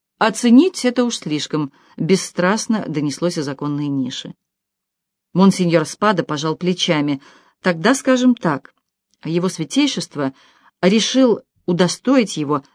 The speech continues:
личным вниманием». «Несмотря на его дерзость и наглость», снова прозвучало со стороны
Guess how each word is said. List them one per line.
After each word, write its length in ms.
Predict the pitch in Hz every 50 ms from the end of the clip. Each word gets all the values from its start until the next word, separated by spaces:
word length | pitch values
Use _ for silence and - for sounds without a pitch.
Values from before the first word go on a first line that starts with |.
| _
личным 680 | - 156 160 170 180 151 135 - - - 143 143 135 - -
вниманием». 720 | - - 156 147 143 139 139 131 123 120 147 - - - - _ _ _ _ _ _ _ _ _ _ _ _ _ _ _ _ _ _ _ -
«Несмотря 540 | 185 190 170 - - 156 143 - 147 143 143
на 60 | 143
его 160 | 143 131 135 135
дерзость 600 | 120 143 185 214 220 220 233 226 - - - _ _ _ _
и 120 | - 180 185
наглость», 600 | 180 156 139 131 131 - - - - - - _ _ _ _ _ _ _ _ _
снова 380 | - - - 180 226 240 233 233
прозвучало 640 | 233 180 160 147 143 139 - 165 165 170 175 175 - _ _ _
со 140 | - -
стороны 540 | - - - 156 143 139 135 139 151 147 -